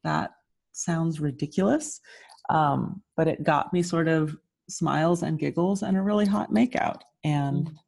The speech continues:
Speaker 1: so, yeah, it works. And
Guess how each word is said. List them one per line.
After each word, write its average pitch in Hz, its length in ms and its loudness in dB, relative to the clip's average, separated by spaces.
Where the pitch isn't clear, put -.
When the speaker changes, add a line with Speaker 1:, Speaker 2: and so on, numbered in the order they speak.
Speaker 1:
so, 196 360 2
yeah, 226 320 4
it 175 140 0
works. - 520 -2
And 170 380 4